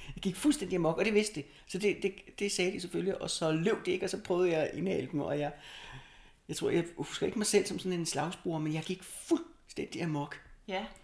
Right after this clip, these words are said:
Speaker 1: Altså, det ramte et eller andet i mig, ikke?
Speaker 2: Jo, jo.
Speaker 1: Og jeg, jeg tror, at,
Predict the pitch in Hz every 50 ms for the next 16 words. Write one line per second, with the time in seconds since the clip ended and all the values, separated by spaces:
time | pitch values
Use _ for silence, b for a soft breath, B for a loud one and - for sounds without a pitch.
0 | - - 214 208 - 208 - 175 185 196 202 - 156 165 175 170 151 151 165 -
1 | 156 156 165 175 214 262 - 226 226 302 302 269 277 294 - - - - - -
2 | - - - - - - - - - - B B B B B B B B 180 185
3 | 185 190 185 185 - - 190 - - 262 240 - - 220 -